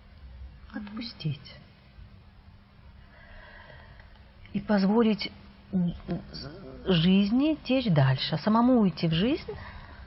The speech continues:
Speaker 2: а умершего отпустить.
Speaker 1: Мгм.
Speaker 2: И отпустить можно только одним способом, что ты умер, да,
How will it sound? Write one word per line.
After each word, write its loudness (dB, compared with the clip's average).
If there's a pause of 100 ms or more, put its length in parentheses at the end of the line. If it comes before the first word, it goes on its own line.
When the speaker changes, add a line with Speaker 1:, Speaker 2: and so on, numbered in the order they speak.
(140)
Speaker 2:
а 0
умершего -2
отпустить. -8 (2250)
Speaker 1:
Мгм. -6 (400)
Speaker 2:
И -2
отпустить -8
можно 0
только -4
одним 0
способом, -8
что -12 (140)
ты -2
умер, 2 (200)
да, 0